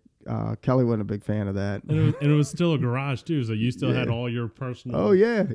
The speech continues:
Speaker 1: yeah.
Speaker 2: <laughs>
Speaker 1: I, um, yep, I ended up getting, like, those shelves and
Speaker 2: And this
Speaker 1: and
Speaker 2: was a one car garage, by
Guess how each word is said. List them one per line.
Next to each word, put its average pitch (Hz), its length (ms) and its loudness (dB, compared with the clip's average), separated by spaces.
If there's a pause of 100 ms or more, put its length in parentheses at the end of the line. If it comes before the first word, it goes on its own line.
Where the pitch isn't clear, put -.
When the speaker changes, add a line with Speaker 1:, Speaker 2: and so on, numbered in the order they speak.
Speaker 1:
yeah. 160 340 2 (220)
Speaker 2:
<laughs> - 240 -20
Speaker 1:
I, 135 220 -2
um, 139 400 -2 (140)
yep, 147 180 -4 (100)
I 123 120 -4
ended 139 160 0
up 120 80 -4
getting, 131 200 -2
like, 127 180 -4
those 113 180 -6
shelves 135 560 -4
and 110 200 -6
Speaker 2:
And 110 80 -4
this 117 100 -2
Speaker 1:
and 110 80 -2
Speaker 2:
was 110 100 -2
a 107 40 -2
one 104 220 -2
car 92 220 -8
garage, 85 380 -8
by 80 140 -14